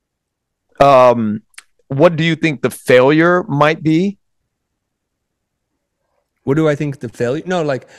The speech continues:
Speaker 2: what niche topic might be too niche, that it's too weird and esoteric?
Speaker 1: Oh, um, you know, you know, another topic that I wrote down, and, and my brother and, and, and a few of my friends were like,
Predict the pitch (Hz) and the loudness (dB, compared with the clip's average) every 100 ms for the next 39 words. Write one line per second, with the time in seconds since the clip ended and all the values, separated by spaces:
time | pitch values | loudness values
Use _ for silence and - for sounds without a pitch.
0 | _ 160 170 156 165 175 - - 147 147 | _ -8 -6 -6 -4 -6 -10 -10 -8 -8
1 | 117 120 120 123 - 120 120 117 - - | -10 -10 -10 -10 -10 -8 -8 -10 -14 -16
2 | 113 - 143 117 120 120 117 117 - 117 | -16 -12 -10 -8 -8 -8 -10 -14 -16 -16
3 | 120 113 113 _ _ - 208 247 135 - | -14 -14 -16 _ _ 0 2 2 0 0
4 | 165 175 185 175 160 - 208 202 127 151 | 4 4 4 0 -10 -8 -2 2 2 2
5 | - - - _ 104 - - _ _ _ | -2 -14 -20 _ -20 -20 -20 _ _ _
6 | - 131 - 208 180 - - 160 190 180 | -6 -6 -2 2 2 2 0 2 2 2
7 | 180 160 151 147 143 147 143 143 139 139 | 0 0 0 2 2 2 2 2 2 2
8 | 139 120 - 131 127 123 143 139 131 123 | 0 -4 -4 -2 -2 2 0 2 0 -2
9 | 117 117 113 120 113 - 156 139 123 - | -4 -4 -4 -4 -6 -4 -4 -2 -2 -2
10 | 139 123 123 117 | -2 -2 0 0